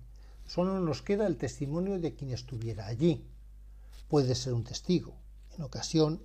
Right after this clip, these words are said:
el denunciante de los hechos, como en el caso de la madre del niño tuerto.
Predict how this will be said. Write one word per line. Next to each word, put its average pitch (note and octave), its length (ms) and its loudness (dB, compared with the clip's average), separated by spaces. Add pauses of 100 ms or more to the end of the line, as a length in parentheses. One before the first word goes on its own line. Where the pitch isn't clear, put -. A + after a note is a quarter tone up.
el D3 100 -2
denunciante B2+ 540 0
de A#2+ 80 4
los A2+ 180 0
hechos, G3+ 420 -2 (380)
como C3 240 -4 (160)
en C3 260 -6
el B2 140 -4
caso C#3+ 300 -6
de C#3+ 80 -6
la C3 80 -8
madre B2 340 -4
del A2+ 160 -4
niño A2 240 -4
tuerto. F3+ 460 -2